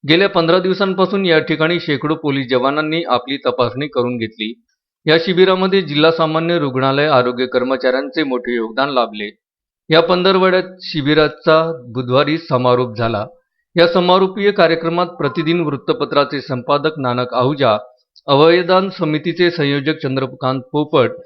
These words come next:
यांचे लाईफ डेव्हलपमेंट सोसायटी अध्यक्ष प्राध्यापक प्रमोद कुमार यांनी शाल आणि श्रीफळ देऊन सत्कार केला. मान्यवर चंद्रकांत पोपट,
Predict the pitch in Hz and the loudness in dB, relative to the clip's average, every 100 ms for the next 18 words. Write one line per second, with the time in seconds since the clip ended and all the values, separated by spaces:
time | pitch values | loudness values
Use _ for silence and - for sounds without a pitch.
0 | _ - 143 147 147 180 139 143 170 151 | _ -6 0 0 2 2 4 2 2 0
1 | 160 165 170 180 185 156 131 143 135 156 | 2 2 0 -4 -4 -4 -2 -2 -2 -4
2 | 165 - 120 113 147 - 170 170 120 113 | -4 -4 -4 -2 -4 0 0 2 -2 0
3 | 131 147 147 - 123 131 135 135 131 135 | 0 0 -4 -4 -2 -2 -6 -2 0 0
4 | 160 131 117 _ _ _ - 156 175 170 | -2 -2 -6 _ _ _ 2 2 4 0
5 | 175 - 143 - 143 139 160 - 131 - | -2 -4 -6 0 -2 0 -6 -4 -4 0
6 | 117 107 107 98 95 _ _ _ _ - | -2 -2 -4 -4 -8 _ _ _ _ -4
7 | 143 147 165 185 185 175 170 170 175 175 | 0 2 4 2 2 0 0 2 0 0
8 | 165 147 170 | -4 0 2